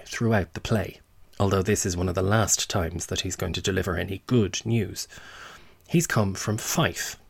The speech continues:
which is another thanedom in the east of the country. The Thane of Fife is Macduff, who will be a key character in this play. At the battlefield there,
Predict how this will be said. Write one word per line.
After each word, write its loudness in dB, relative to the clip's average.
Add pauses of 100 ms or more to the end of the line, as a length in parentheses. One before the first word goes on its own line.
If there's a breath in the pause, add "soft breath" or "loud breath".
which -2
is 2
another 4
thanedom 0
in -2
the -6
east 0
of -6
the -12
country. -2 (800 loud breath)
The -2
Thane 6 (100)
of 2
Fife 0 (340)
is 0
Macduff, -4 (180)
who 2
will 2
be -2
a -2 (120)
key 4
character 0
in -4
this -4
play. -2 (840 soft breath)
At 4
the 0
battlefield 0
there, 2